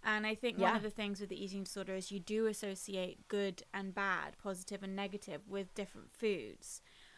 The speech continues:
Speaker 1: Um, and, you know, other different choices. It's not, it's not just about food. It's about clothes. It's about the silhouettes. It's about,
Speaker 2: Yeah.
Speaker 1: you know, um,
Speaker 2: We assign it to
Speaker 1: It's,
Speaker 2: everything.
Speaker 1: it's
Speaker 2: We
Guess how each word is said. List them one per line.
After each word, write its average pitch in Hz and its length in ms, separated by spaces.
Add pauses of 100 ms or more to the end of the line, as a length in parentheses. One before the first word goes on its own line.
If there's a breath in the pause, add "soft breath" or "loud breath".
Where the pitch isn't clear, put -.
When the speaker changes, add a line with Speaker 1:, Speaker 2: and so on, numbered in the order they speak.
(120)
Speaker 1:
Um, 190 420
and, 220 300
you 381 100
know, 339 140
other 294 240
different 311 320
choices. 214 480
It's 208 120
not, 262 200
it's 254 240
not 269 160
just - 280
about 220 360
food. 190 260
It's - 160
about 196 440 (440 soft breath)
clothes. 254 480
It's - 160
about 220 600 (260)
the 254 80
silhouettes. 254 580
It's - 160
about, 220 680
Speaker 2:
Yeah. 190 120 (160)
Speaker 1:
you 254 140
know, 202 320 (480 soft breath)
um, 208 580 (2500)
Speaker 2:
We 233 160
assign 254 380
it 285 120
to 285 120
Speaker 1:
It's, - 60
Speaker 2:
everything. 220 580
Speaker 1:
it's 160 80
Speaker 2:
We - 60